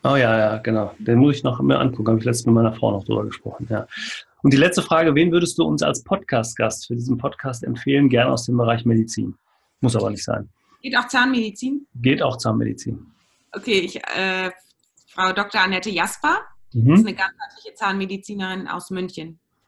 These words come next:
Speaker 1: Okay, super.
Speaker 2: Oder es gibt auch noch eine, ähm, ähm, Doktor Karin Bender-Gonza, ist auch eine ganzheitliche Zahnärztin. Sind
Speaker 1: Ja.
Speaker 2: beide super. Mhm.
Speaker 1: Okay. Ja, vielleicht tauschen wir die Kontaktdaten nochmal aus. Vielleicht
Speaker 2: Ja.
Speaker 1: können wir sie dann bald hier im Business Talk Podcast begrüßen.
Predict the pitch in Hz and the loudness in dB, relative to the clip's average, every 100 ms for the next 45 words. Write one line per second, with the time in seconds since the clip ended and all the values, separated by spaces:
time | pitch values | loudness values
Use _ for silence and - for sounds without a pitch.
0 | _ 110 - 117 - - _ _ - 117 | _ -6 -4 -6 -6 -14 _ _ -8 -4
1 | 123 - 254 269 254 - 269 - 226 247 | -2 -4 -2 0 0 -2 -6 -2 -2 0
2 | 240 - 220 226 220 214 202 208 208 214 | -2 -2 -2 -2 -4 -6 -6 -4 -6 -8
3 | - - - _ _ _ - 202 196 190 | -12 -20 -20 _ _ _ -6 -4 -4 -4
4 | 190 190 190 190 _ _ _ - 196 202 | -6 -6 -10 -14 _ _ _ -10 -6 -4
5 | 185 202 208 190 190 196 185 190 190 156 | -2 -2 0 0 0 0 -2 -4 -2 -4
6 | 156 190 196 165 160 160 - 156 - - | -4 -6 -4 -4 -4 -6 -8 -12 -10 -6
7 | - - 170 - 165 170 226 196 190 160 | -6 -6 -10 -10 -10 -4 4 6 6 2
8 | 160 - _ _ - 208 - 117 107 247 | -4 -14 _ _ -8 -2 -2 -2 -4 -4
9 | 233 - 131 120 127 131 143 131 117 120 | -4 -2 -2 2 2 2 2 2 4 4
10 | 120 120 120 117 117 113 110 120 117 - | 2 2 2 4 2 4 2 2 0 -4
11 | - - - _ - 113 104 113 107 107 | -16 -20 -20 _ -4 0 2 2 2 4
12 | 110 107 113 117 117 110 104 110 107 - | 4 6 4 4 4 4 2 2 0 -2
13 | 101 - 117 - 104 - 113 113 110 117 | -4 -4 -6 -4 -6 -6 -4 -4 -4 -8